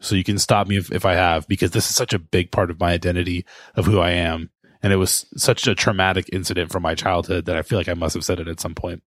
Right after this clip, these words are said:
But it was a Christmas, uh, and we were given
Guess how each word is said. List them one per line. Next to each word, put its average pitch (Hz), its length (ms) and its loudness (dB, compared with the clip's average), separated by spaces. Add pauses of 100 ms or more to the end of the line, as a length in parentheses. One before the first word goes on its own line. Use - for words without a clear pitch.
(460)
But 156 240 4
it 147 80 0
was 135 160 0
a 127 60 -6
Christmas, - 720 0 (460)
uh, 104 420 2
and 101 260 -4
we 104 260 -4
were 98 140 -6
given 98 420 -4